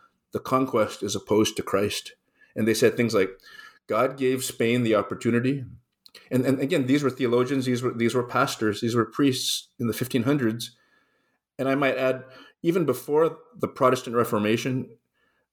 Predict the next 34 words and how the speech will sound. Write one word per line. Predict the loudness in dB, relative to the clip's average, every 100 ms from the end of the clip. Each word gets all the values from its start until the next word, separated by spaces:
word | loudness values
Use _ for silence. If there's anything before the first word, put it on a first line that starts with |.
| -2
um, | 0 0
brown | 0 0
theology | 0 0 0 0 -2
was | -2
born, | -2 0 0 2
but | -2 -4 -12 -6
they | 0
said, | 4 4 0 -16 -20 _
"God | -2 0 0
gave | 0 0 0 -4
Spain | -6 0 0 2
the | 2
opportunity | 0 -2 -2 0 2 0
to | -4 -8
share | -6 0 0
about | 0 -2 -2
Christ | 0 2 0 -4
with | -8
love | -2 0 -2 -4 -14 _ _ _ _ _ _ -4
to | 0
the | 0
millions | 0 0 2 2 0
and | 0
millions | 2 2 2
of | 0
indigenous | 0 0 2 0 0
peoples | -2 0 2
in | 2
the | 0
Americas. | 0 2 2 2 0 -2 -14 _ _ _ -6
And | -2
instead, | 0 -2 0 0 0 -4 _ _ _ _ _ _ -6
many | 0 2
Spaniards | 0 0 0 2 0 -2 -8 -10 -16